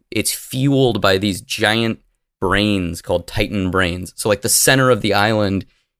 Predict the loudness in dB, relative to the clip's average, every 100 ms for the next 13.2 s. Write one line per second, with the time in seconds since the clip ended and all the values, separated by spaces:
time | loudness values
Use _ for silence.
0 | -2 0 0 0 -4 -6 _ _ _ _
1 | -2 0 2 2 0 -2 _ _ _ -2
2 | 0 -2 -8 _ _ _ 0 2 2 2
3 | 0 2 4 4 2 2 2 2 2 0
4 | -2 -4 -8 _ -2 2 2 2 -4 _
5 | -2 0 0 0 0 0 0 0 0 0
6 | 0 -2 -6 -4 -2 -4 -2 0 0 -2
7 | 0 2 2 0 -2 -2 0 -2 -4 0
8 | 2 4 2 0 0 0 0 -2 -6 _
9 | _ _ _ -4 0 0 0 -6 -14 -10
10 | 0 2 6 6 6 2 0 0 0 0
11 | -2 0 2 0 -2 -6 0 0 2 -2
12 | -2 -2 -2 -4 0 0 0 -2 0 2
13 | 2 0